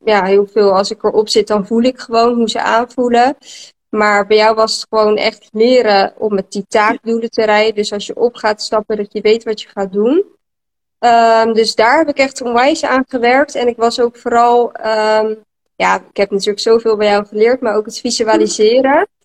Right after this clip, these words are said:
Dus ook gewoon echt, hè, de, dus gewoon, ja, voor je training, hoe ga je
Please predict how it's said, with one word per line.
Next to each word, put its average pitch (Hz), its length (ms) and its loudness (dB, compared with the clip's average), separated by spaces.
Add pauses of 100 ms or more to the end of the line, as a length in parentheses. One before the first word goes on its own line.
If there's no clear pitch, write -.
(340)
Dus 220 180 -2
ook 226 240 0
gewoon 226 520 0
echt, 233 300 -4
hè, 254 300 0 (100)
de, 208 460 -4
dus 214 280 -8
gewoon, 214 600 -2
ja, 196 320 -4 (320)
voor 214 140 2
je 214 120 0
training, 214 640 0
hoe 214 220 0
ga 214 160 -4
je 202 440 0